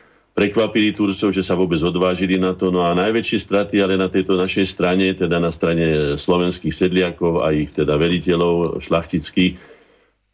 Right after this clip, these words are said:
boli preto, že, eh, Turci pri tom prvom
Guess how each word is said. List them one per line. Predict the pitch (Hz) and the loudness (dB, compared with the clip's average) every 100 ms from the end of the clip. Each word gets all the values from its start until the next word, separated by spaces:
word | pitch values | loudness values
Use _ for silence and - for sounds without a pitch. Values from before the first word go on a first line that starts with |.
| - | -6
boli | 82 92 80 | 0 0 0
preto, | 90 92 92 | 0 0 0
že, | 104 101 95 92 | 0 2 2 0
eh, | 87 82 78 78 76 71 71 | 0 0 0 0 0 -4 -6
Turci | - 92 87 - | -2 -2 0 -4
pri | 85 85 | -2 0
tom | 80 78 | 0 0
prvom | 87 82 | 0 0